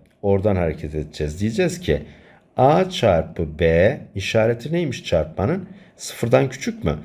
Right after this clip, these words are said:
Sıfırdan küçük olan şey negatiftir. Bu çarpmanın sonucu negatif bir şey geliyor arkadaşlar.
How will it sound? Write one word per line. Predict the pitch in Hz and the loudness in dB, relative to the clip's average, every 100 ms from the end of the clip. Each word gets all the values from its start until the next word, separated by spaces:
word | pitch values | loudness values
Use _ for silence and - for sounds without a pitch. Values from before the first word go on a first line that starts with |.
| - _ | -14 _
Sıfırdan | - - 101 117 117 | -18 -14 -6 2 2
küçük | 117 - - | 2 -2 0
olan | 117 | 0
şey | 123 - 180 | 0 -2 0
negatiftir. | 120 82 76 73 - 71 - - - - | 4 2 0 -8 -10 -12 -12 -20 -20 -8
Bu | 185 | -2
çarpmanın | - 190 - 170 | 4 4 4 -2
sonucu | 175 156 143 147 - 123 | -2 -2 -2 -2 -4 0
negatif | 110 101 98 - - | 2 2 0 -4 -10
bir | |
şey | 92 90 | -6 -4
geliyor | 80 76 71 67 | -2 -2 0 -2
arkadaşlar. | 67 71 69 - 67 | -4 -6 -4 -4 -4